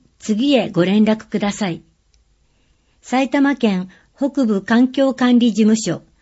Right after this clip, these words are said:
電話零四八五二三の二八零零。環境推進課、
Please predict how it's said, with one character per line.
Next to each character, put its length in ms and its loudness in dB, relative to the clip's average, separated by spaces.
電 300 2
話 240 -4
零 240 2
四 280 2
八 460 -8
五 240 2
二 200 4
三 380 -4
の 240 -4
二 280 2
八 320 -4
零 220 0
零。 320 -2
環 240 0
境 220 2
推 240 -2
進 340 0
課、 240 -4